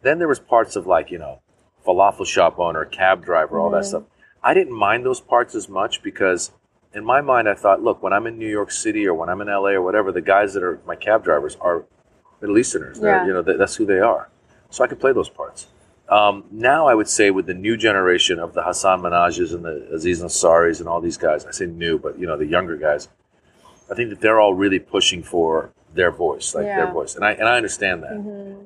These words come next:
Speaker 1: And so I actually am in agreement with them. It's like, I feel I'm at a point now where I'm like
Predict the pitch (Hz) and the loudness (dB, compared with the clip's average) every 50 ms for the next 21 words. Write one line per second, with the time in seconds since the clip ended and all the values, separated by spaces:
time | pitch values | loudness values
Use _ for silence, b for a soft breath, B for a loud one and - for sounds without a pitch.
0 | _ - 104 - - - - 117 110 107 - - _ - - 107 117 123 127 120 | _ -4 -4 -4 -2 0 2 4 4 4 2 -2 _ -2 2 4 4 6 6 4
1 | 113 107 - - - 101 98 95 92 92 90 - _ _ _ _ _ _ _ _ | 2 2 0 -8 -6 -4 -2 0 0 -2 -4 -6 _ _ _ _ _ _ _ _
2 | _ _ _ _ - - 104 101 92 90 - _ _ _ - - 104 104 98 82 | _ _ _ _ -4 -4 -2 -2 -4 -12 -16 _ _ _ -6 -2 -2 -2 -2 -2
3 | 92 98 110 117 113 82 71 76 - - 73 71 73 - - 92 85 92 98 - | 0 -2 0 0 0 -2 -2 -6 -8 -8 -12 -14 -10 -6 -6 -4 0 0 -2 -2
4 | - - 110 107 101 95 92 98 92 90 - _ - 95 98 95 92 90 87 85 | 0 0 2 4 4 4 2 2 -2 -4 -6 _ -14 -12 -10 -6 -4 -2 -2 0
5 | 87 85 85 82 85 82 80 76 73 - - | 0 -2 -2 -4 -4 -6 -6 -6 -8 -12 -20